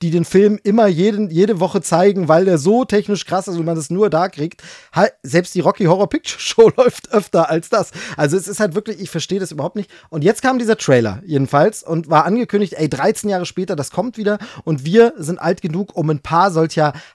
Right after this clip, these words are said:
Hype-Sachen miterlebt zu haben, wo man sagt, der allererste neue Star Wars-Trailer, das haben wir sogar schon zweimal erlebt. Das haben wir einmal für die Prequel-Trilo-, Trilogie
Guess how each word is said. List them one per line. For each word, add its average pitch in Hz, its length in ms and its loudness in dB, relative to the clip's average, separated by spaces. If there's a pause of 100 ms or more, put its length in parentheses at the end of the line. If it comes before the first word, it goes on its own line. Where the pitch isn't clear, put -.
Hype-Sachen 170 520 0
miterlebt 139 440 -2
zu 113 140 -4
haben, 120 160 -4
wo 123 40 -6
man 131 100 -2
sagt, 139 220 -4
der 143 180 -4
allererste 170 1120 0 (180)
neue 147 500 4 (140)
Star 147 380 0
Wars-Trailer, 117 500 -4
das 110 120 -8
haben 143 180 0
wir 180 160 4
sogar 185 200 2
schon 180 160 -4
zweimal 185 380 4
erlebt. 117 360 -4
Das 131 100 -10
haben 135 100 -2
wir 135 80 -2
einmal 139 220 -2
für 190 120 -8
die 143 80 -4
Prequel-Trilo-, 208 840 -2
Trilogie 196 460 -6